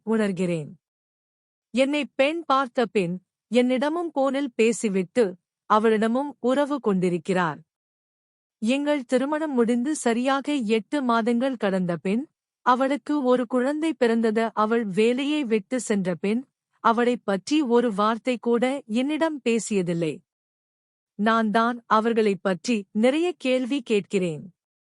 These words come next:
இந்த வயதிலும் என்னோடு அன்பாக, ஆசையாக இருக்கிறார். திருமணத்திற்கு பின்,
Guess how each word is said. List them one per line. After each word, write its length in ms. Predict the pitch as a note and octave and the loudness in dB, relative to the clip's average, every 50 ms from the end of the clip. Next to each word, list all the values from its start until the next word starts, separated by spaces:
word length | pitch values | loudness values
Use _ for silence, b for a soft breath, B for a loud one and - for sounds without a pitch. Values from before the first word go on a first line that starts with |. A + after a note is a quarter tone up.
| _ _ _ _ _ _ _ _ _ - | _ _ _ _ _ _ _ _ _ -2
இந்த 240 | C4+ D#4 D#4 D#4 D#4+ D4 | 0 0 2 2 2 2
வயதிலும் 580 | A#3 A3+ A3 A3 B3 C4 C4+ C#4+ C4+ D4+ D4+ D4+ - - | 2 2 2 2 2 2 0 0 -2 -2 -4 -6 -6 -2
என்னோடு 520 | A3 A#3 A3 A3+ A3+ B3 C4 C#4 C4+ D4+ - | 0 2 2 4 2 2 2 2 2 0 -2
அன்பாக, 520 | - G3+ G3+ G3+ G#3 F#3+ G3+ F#3+ F#3+ E3 - G3+ A3+ C4 - _ _ _ _ _ | 0 0 0 0 2 2 2 2 2 0 -2 -4 -6 -6 -8 _ _ _ _ _
ஆசையாக 640 | A3 A#3+ C#4 D4 - - D#4+ D#4 C#4+ B3+ A#3+ A#3 - C#4 | 2 2 2 0 0 0 0 2 2 2 0 0 -2 -2
இருக்கிறார். 640 | A#3+ G3+ F#3+ F#3+ E3+ - G3+ F#3 F#3 E3+ D#3 C3+ - - _ _ _ _ _ _ _ _ _ _ _ _ _ _ _ _ _ _ - | 0 0 0 0 -2 -2 0 0 0 0 -2 -4 -8 -14 _ _ _ _ _ _ _ _ _ _ _ _ _ _ _ _ _ _ -4
திருமணத்திற்கு 760 | D4 D#4+ F4 F4+ F4+ F4 E4 C#4 - - C#4 C4 - - G#3 E3 | -2 0 0 0 0 0 -2 -2 -2 -4 -4 -2 -2 -2 -2 0
பின், 260 | - G3+ F3+ F#3+ A3+ | 0 -2 -2 0 -2